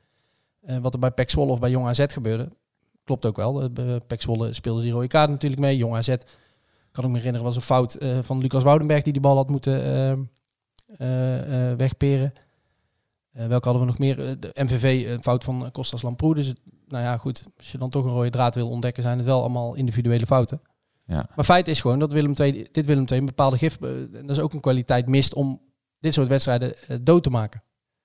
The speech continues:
Speaker 2: Eens. En ja, dat, dat is wel, eh, de, de Achilleshiel,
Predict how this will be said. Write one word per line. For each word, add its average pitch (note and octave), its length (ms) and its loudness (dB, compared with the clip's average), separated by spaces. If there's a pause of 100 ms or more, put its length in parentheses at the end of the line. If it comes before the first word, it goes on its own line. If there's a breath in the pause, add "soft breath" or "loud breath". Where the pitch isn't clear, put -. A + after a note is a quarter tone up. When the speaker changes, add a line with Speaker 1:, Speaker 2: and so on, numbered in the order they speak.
(760)
Speaker 2:
Eens. G#2 440 -2 (120)
En G#2+ 220 -4 (220)
ja, F2+ 240 -2
dat, F#2+ 380 -2 (160)
dat F#2+ 180 -2
is F2+ 140 -8
wel, E2+ 340 -4 (1160)
eh, F2 140 -8 (1200)
de, G2 300 -12
de F2 100 -6
Achilleshiel, G#2+ 680 0